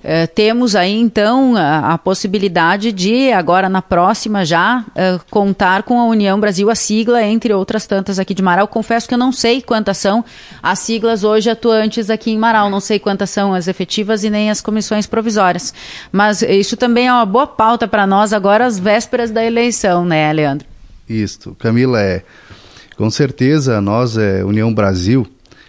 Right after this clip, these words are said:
Speaker 2: ele vem se preparando e nós vamos estar entre, entre os grandes, né,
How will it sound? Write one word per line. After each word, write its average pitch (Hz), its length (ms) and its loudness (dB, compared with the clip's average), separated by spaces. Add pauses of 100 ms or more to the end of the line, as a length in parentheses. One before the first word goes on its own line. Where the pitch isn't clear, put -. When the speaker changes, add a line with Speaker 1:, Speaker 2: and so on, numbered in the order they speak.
(200)
Speaker 2:
ele 98 400 -2
vem 110 180 0
se 131 160 -2
preparando 110 680 0 (200)
e 113 60 -2
nós 101 160 0
vamos 117 220 0
estar 110 240 0
entre, 123 680 0 (140)
entre 107 200 0
os 131 140 2
grandes, 131 580 0 (160)
né, 98 300 -2